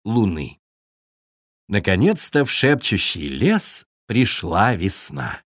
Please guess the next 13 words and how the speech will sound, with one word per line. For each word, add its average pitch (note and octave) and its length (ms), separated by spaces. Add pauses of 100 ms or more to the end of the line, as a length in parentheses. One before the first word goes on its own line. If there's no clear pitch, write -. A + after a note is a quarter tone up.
(540)
И G3+ 100
Триша G#3 500
проводил G3+ 480
все - 400
свободное C3 720
время A3+ 260
на A#3 180
улице, C#3+ 480 (280)
бегая C3 440
по A#2+ 120
лужайкам E3 640
и C#3+ 200
полянкам. F#2 680